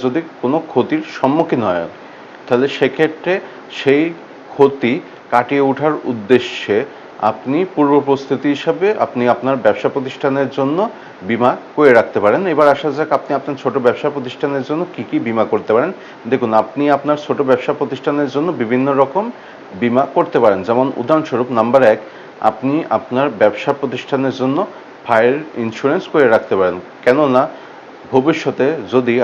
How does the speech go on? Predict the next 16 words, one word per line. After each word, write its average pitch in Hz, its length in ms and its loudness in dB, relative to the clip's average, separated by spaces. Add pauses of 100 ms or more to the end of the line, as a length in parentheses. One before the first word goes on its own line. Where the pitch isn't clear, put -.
আপনার 123 280 2 (140)
ব্যবসা 110 320 2
প্রতিষ্ঠানে 123 440 -2 (260)
আগুন 127 200 2 (160)
লাগে 90 220 2 (340)
এবং 117 140 2 (220)
আগুনের 131 340 2 (100)
কারণে 139 320 4 (120)
যদি 123 220 -2
আপনার 123 260 -4
ব্যবসা 113 320 2
প্রতিষ্ঠানে 135 400 -4 (100)
ক্ষয়ক্ষতি 139 440 2
হয়, 110 160 2
তাহলে 123 240 0
সেক্ষেত্রে 117 340 -2